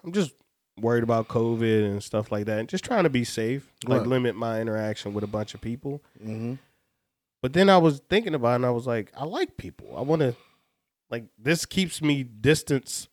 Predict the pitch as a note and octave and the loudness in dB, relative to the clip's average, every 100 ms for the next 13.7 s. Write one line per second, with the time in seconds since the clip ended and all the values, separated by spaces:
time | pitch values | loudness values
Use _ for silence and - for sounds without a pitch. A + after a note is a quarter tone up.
0 | - D3 C#3 A#2 B2+ G3 D3 G2 G2 A#2 | -2 0 2 2 2 2 2 0 -4 -4
1 | F#3+ - - G#2 G#2 - D#3+ D3 C3 D3 | -4 -4 -10 -10 -10 -2 2 2 2 0
2 | D#3 - A#2 A#2 A#2 A2+ - _ - C#3+ | -2 -4 -2 0 -2 -4 -8 _ 0 0
3 | - C3+ D#3 D3+ D3+ F3 C#3+ A2 G#2 F#2 | 0 4 6 6 4 4 2 0 -2 -4
4 | - F2+ G2+ D3 G3+ E3+ C3+ C3 A2 G#2+ | -6 -4 4 6 8 4 4 6 6 4
5 | G#2 A2 G2 F2 G#2 G2 - G#2+ G2+ - | 0 -4 -4 -6 -6 -6 -4 -4 -4 -8
6 | - _ _ _ _ _ - D#3+ - _ | -20 _ _ _ _ _ 2 2 2 _
7 | D3 C4 D4+ G#3 D#3+ - D3+ - C#3 A#2 | 4 4 4 8 8 8 6 6 6 6
8 | A2 C#3+ D3+ A#2+ G#2+ D3+ E3 G2+ G2+ G#2 | 4 4 2 -2 2 2 2 -2 -4 -4
9 | - A#2 C3+ - A#2+ - D3 C#3 C3 A2 | -8 -8 -8 -8 -6 -6 -4 -4 -4 -8
10 | G2 A2+ C#3 - F2 A1 - _ F#2+ G2+ | -6 -2 -2 -6 -12 -12 -18 _ -8 -4
11 | A2 A#2+ D3 D3 - B2 - C3 D3 - | -4 0 0 0 -4 -4 -6 -8 -6 -6
12 | A#2+ G#2+ G#2 - - _ _ _ _ _ | -6 -6 -12 -18 -20 _ _ _ _ _
13 | _ _ _ A#2 A2+ G#2+ F#2 | _ _ _ -2 0 -2 -4